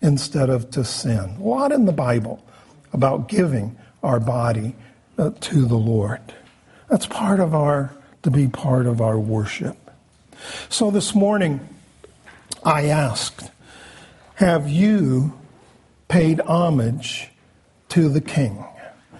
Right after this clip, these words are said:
Oh, come, let us adore him, Christ the Lord. How do you pay homage to him? How do you kiss the Son? You come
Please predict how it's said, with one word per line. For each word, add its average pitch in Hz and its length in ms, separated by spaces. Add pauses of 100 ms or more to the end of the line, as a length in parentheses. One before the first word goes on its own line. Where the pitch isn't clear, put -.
(140)
Oh, 160 160
come, 214 560
let 190 260
us 165 420
adore 135 600
him, 107 340 (720)
Christ - 840 (420)
the 120 100
Lord. 113 540 (880)
How 240 260
do 285 60
you 254 160
pay 165 280
homage 117 500
to 117 140
him? 101 160
How - 240
do 240 80
you 247 140
kiss - 340
the 170 180
Son? 123 440 (1000)
You 156 160
come 196 600